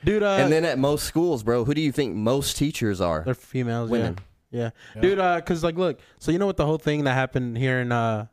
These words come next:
Speaker 1: in Memphis with the, the Tyree Nichols thing?
Speaker 2: Yeah, yeah.
Speaker 1: Um, a reporter on C N N, I can't remember what his name was,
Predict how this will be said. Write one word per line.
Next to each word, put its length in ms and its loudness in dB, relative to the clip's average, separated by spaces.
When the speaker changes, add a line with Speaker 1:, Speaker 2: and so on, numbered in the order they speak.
Speaker 1:
in 120 -2
Memphis 340 0
with 120 -4
the, 260 -2
the 100 -8
Tyree 320 0
Nichols 340 -4
thing? 220 -6
Speaker 2:
Yeah, 240 0
yeah. 160 -4
Speaker 1:
Um, 260 -4
a 460 0
reporter 600 0
on 220 0
C 260 -6
N 140 0
N, 180 0
I 60 -2
can't 160 -4
remember 260 -2
what 220 -2
his 160 -4
name 180 -2
was, 220 -6